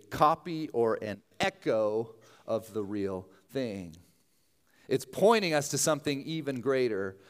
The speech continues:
than that. It's good to pursue and enjoy these moments, but they should not be mistaken for our ultimate purpose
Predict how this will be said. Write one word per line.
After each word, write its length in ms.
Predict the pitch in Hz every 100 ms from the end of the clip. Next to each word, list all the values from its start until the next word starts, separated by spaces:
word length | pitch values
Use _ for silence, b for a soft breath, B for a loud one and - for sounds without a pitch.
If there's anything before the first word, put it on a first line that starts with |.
| B
than 140 | 95 98
that. 460 | 98 98 - - - _ _ _ _ _ _ _ _ _ _ _ b b b b b b
It's 160 | 117 117
good 380 | 104 175 214 160
to 80 |
pursue 640 | 156 135 123 - 214 208 165
and 160 | 135 127
enjoy 560 | 120 113 170 196 196
these 260 | 139 120 117
moments, 480 | 147 165 120 107 B B
but 140 | 131 127
they 100 | 123
should 380 | - - 185 165
not 320 | 156 139 123
be 360 | 143 135 131 123 -
mistaken 800 | 117 - - 180 170 - 143 135 -
for 180 | 135 117
our 140 | 110 -
ultimate 500 | 147 151 156 143 -
purpose 460 | 131 - 127 117